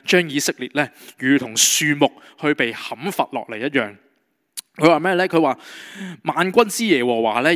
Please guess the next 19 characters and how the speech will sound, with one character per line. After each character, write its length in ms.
要 180
以 160
驚 320
嚇 260
去 120
削 480
去 240
呢 80
個 80
樹 240
枝， 340
長 360
高 120
嘅 140
都 220
要 120
被 240
劈 140
下， 380